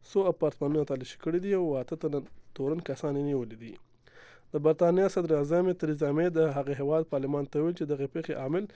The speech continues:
په برتانیا کې زیږېدلی یو مسلمان شخص و چې د افراطي افکارو په وجه د برتانیا د استخباراتي ادارو تر څارنې لاندې و.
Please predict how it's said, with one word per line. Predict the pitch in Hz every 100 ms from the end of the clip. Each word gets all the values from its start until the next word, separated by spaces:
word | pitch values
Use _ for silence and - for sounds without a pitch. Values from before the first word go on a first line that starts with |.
| - - -
په | 147
برتانیا | 147 143 139 147 156
کې | 151 139
زیږېدلی | 139 139 170 196 196 -
یو | 147
مسلمان | 139 143 139 135 123
شخص | 180 175 -
و | 214 - - - -
چې | 151 139
د | - - 147
افراطي | - 147 143 190 170
افکارو | - 160 156 143
په | 143
وجه | 170 170
د | 147
برتانیا | 139 139 135 156
د | 156 135
استخباراتي | 147 135 135 143 139 151
ادارو | 135 135 151 160
تر | -
څارنې | 143 139 143 127
لاندې | 110 73
و. | -